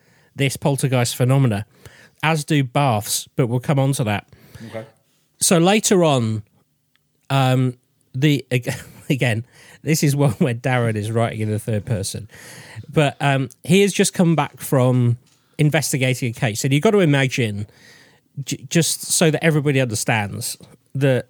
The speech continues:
Speaker 1: this is a man who does paranormal investigations, but has a normal and,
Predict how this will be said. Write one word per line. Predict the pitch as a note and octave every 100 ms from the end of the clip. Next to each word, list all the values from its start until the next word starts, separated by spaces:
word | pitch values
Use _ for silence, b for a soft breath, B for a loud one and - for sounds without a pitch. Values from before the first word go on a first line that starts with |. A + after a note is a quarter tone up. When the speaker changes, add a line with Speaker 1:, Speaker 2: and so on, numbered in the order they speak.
| _
Speaker 1:
this | F3 F3
is | E3
a | D3+
man | C#3+ C3+ B2+
who | B2 C3+ B2+
does | B2+ A#2+ A2+ - - _ _ _ _
paranormal | - D#3 C#3+ C#3 B2+ A#2+
investigations, | A2 A#2+ C3 C3 A#2+ A2+ - A2 A2
but | - A#2+ -
has | D3+ B2+ B2
a | C3+ B2+
normal | B2+ C3+ C3 A#2+ A2+ A2+ G#2+ b b b b b b b _ _ _ _
and, | B2+ A#2 A2+ A#2 A2 -